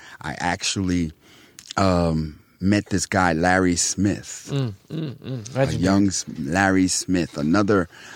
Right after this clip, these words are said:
Speaker 1: uh, he was a bass player and, uh, a pianist, a con-, concert pianist. Uh, his name was, uh, Denzel Miller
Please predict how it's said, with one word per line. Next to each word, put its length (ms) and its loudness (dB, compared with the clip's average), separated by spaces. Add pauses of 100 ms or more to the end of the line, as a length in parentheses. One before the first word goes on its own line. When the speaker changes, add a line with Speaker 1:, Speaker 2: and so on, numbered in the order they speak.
(280)
Speaker 1:
uh, 140 0
he 160 0
was 160 4
a 40 -2
bass 280 2
player 400 0
and, 240 2
uh, 420 -2
a 60 -6
pianist, 840 0
a 220 -6
con-, 340 0 (460)
concert 540 0
pianist. 680 -4 (680)
Uh, 460 -4
his 280 0
name 220 4
was, 260 -2
uh, 340 0
Denzel 640 2
Miller 640 2